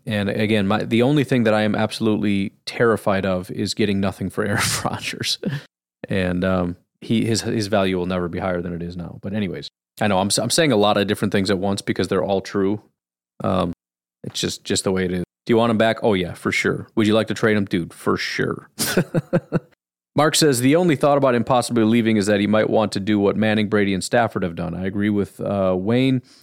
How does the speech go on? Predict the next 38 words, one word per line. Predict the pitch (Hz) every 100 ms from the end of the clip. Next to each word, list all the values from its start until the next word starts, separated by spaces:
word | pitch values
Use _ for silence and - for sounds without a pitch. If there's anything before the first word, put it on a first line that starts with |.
| _
Rodgers | 107 113 123 123 -
won't | 110 123 117
retire | 113 - 117 113
the | 95
same | - 107 98
year | 95
as | 90
Brady. | 110 107 104 104 - _ _
He | 120
won't | 123 147
want | 113 123 107
that | 117 107
comparison | 110 98 107 101 107
until | 101 95 104
he | 98
compares | 101 - 104 90
more | 98 92
favorably. | - 98 90 87 80 - - _ _ _ _ -
So | 175
that | 208
is | 185 -
possible. | 123 113 113 104 104 -
Um, | 110 107 101 - _ -
in | 120
other | 110 107
words, | 101 - -
the | 113 107
idea | 107 107 110 101
that, | 101 104
hey, | - 113 95
Tom | - 120 117 107
left | 110 107 -
and | 107
went | 104
somewhere | 110 101
else | 101 95
and | 104 95
won. | 98 98